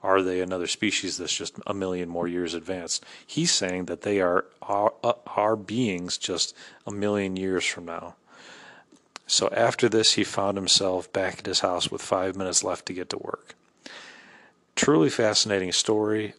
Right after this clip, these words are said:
A lot of information in there. A lot to digest. Um, you know, from the ancient cultures that they talked about, um, to the gel that those,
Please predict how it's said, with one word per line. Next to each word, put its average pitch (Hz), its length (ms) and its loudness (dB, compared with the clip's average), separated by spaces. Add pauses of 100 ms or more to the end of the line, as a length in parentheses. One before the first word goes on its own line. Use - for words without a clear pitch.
A 90 100 -6
lot 113 460 -2
of 117 60 0
information 98 800 -2
in 87 120 -8
there. 82 300 -10 (240)
A - 20 -14
lot 107 420 0
to - 80 -8
digest. 92 760 -4 (560)
Um, 92 520 -6 (440)
you 110 120 -4
know, 92 200 -4
from 92 500 -4 (300)
the - 140 -8
ancient 110 400 -2
cultures 123 580 2
that 117 160 0
they 117 100 2
talked 117 400 -2
about, 113 380 2 (500)
um, 85 540 0 (140)
to - 140 0
the 90 160 -4
gel 95 640 2
that 98 260 0 (120)
those, 95 440 -2